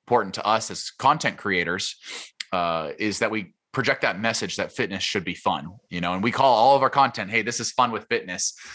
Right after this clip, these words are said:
I'm not gonna yell at you and tell you you can never take a day off. I'm not gonna tell you, uh, that you have to just keep hammering and, you know, go hard or whatever the, the common mantras are. I'm here to tell you that, you know, fitness should be something that you look forward to. It should be something that you find fun.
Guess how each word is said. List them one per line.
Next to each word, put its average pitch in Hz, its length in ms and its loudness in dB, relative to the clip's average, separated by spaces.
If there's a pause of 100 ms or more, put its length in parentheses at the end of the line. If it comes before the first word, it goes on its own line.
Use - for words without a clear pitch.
(120)
I'm 110 120 2
not 120 160 0
gonna 117 140 -2
yell 110 280 4
at 98 60 -2
you 110 140 2
and 104 160 0
tell 107 180 0
you 107 120 0
you 104 120 -2
can 104 120 -4
never 101 180 0
take 98 160 -2
a 98 60 -6
day 92 180 2
off. 95 240 4
I'm 95 140 0
not 95 160 -2
gonna 92 120 -6
tell 92 240 -2
you, 92 340 -4 (440)
uh, 87 220 0
that 85 120 -6
you - 80 0
have - 140 -2
to 92 80 -12
just - 360 -8
keep 170 200 4
hammering 131 640 4
and, 104 320 -8
you 98 60 -4
know, 95 80 -2
go 139 260 4
hard 123 560 6
or 101 80 -4
whatever 104 400 2
the, 95 200 -4 (100)
the 98 260 0
common 101 300 2
mantras 95 380 0
are. 87 220 0 (320)
I'm 135 160 4
here 151 140 2
to 120 60 0
tell 120 200 2
you 113 160 0
that, 95 220 -2 (220)
you 98 100 -6
know, 85 100 -4
fitness 123 360 0
should 95 160 -4
be 104 80 -4
something 98 260 -4
that 90 120 -8
you 90 100 -6
look 87 160 -8
forward 92 340 0
to. 90 220 -2
It - 100 -8
should 87 140 -6
be 92 60 -6
something 90 280 -6
that 85 160 -10
you 90 60 -12
find 85 280 -4
fun. 90 380 -2